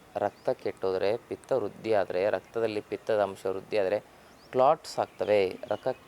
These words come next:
ರಕ್ತ ಕೆಟ್ಟರೆ ಏನಾಗ್ತದೆ? ರಕ್ತ ಹೆಪ್ಪುಗಟ್ಟುತ್ತದೆ. ಹೀಗೆ ಈ ಒಂದು ಹೆಮರೇಜಿನ ಸಮಸ್ಯೆ ಆಗಿರ್ಬೋದು,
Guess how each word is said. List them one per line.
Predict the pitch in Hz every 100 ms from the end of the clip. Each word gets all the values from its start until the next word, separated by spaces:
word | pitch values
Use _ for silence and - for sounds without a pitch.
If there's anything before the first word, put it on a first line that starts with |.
| -
ರಕ್ತ | 104 -
ಕೆಟ್ಟರೆ | 123 120 - 123
ಏನಾಗ್ತದೆ? | 120 - 131
ರಕ್ತ | 131 107 - 180 - - -
ಹೆಪ್ಪುಗಟ್ಟುತ್ತದೆ. | 131 143 - 139 110 - 98 104 95 92 110 117 - - - - - - - - - - -
ಹೀಗೆ | 185 170 107 - - - - - - - - -
ಈ | 117
ಒಂದು | 113 113
ಹೆಮರೇಜಿನ | 123 110 123 131 123 117
ಸಮಸ್ಯೆ | 101 98 98 - 98
ಆಗಿರ್ಬೋದು, | 95 92 95 92 92